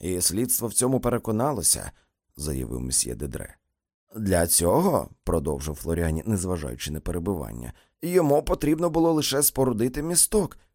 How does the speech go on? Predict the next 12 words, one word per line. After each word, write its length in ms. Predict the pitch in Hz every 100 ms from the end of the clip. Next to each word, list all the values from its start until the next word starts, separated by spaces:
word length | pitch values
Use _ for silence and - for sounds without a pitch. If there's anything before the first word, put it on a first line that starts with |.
| _
перекинути 600 | - 170 131 151 131 - 196
дошку 460 | 170 160 127 110
або 340 | - 101 101 98
драбину 480 | 127 147 202 101
від 140 | 80 87
кухонного 520 | 117 - 85 78 104
балкону 460 | 104 127 123 117 104
до 120 | 107
підвіконня, 720 | 123 127 156 87 55 71 87 - _ _ -
і 140 | 156
коли 380 | - 147 147 151
шкатулку». 840 | - 117 117 117 92 82 87 87